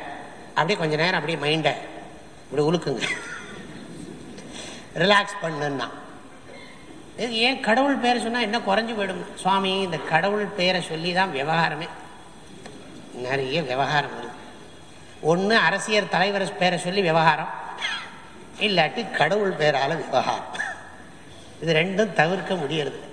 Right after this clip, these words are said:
ஏதோ ஒண்ணு சொல்ல வேண்டியது. அவர் உயிரோடு இருக்க மாட்டார் கண்டிப்பா அந்த தலைவர். ஆ, எல்லாம் முன்னாடி இருந்தவர் என்ன சொல்லி அதனால விவகாரம் பண்ணிட்டு இருக்க வேண்டியது.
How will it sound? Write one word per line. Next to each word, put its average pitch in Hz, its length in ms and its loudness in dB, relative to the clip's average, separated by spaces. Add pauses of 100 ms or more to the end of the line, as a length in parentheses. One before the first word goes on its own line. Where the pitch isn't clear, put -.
(200)
ஏதோ 175 260 6
ஒண்ணு 247 240 4
சொல்ல 220 260 2
வேண்டியது. 202 360 -4 (880)
அவர் 175 240 6
உயிரோடு 226 360 6
இருக்க 196 200 2
மாட்டார் 160 340 2
கண்டிப்பா 151 440 0 (600)
அந்த 151 160 2
தலைவர். 147 400 4 (1000)
ஆ, 247 100 8
எல்லாம் 247 240 0
முன்னாடி 247 280 4
இருந்தவர் 220 340 4
என்ன 190 220 2
சொல்லி 202 260 4
அதனால 190 440 6
விவகாரம் 175 420 4
பண்ணிட்டு 156 280 0
இருக்க 170 180 2
வேண்டியது. - 380 -2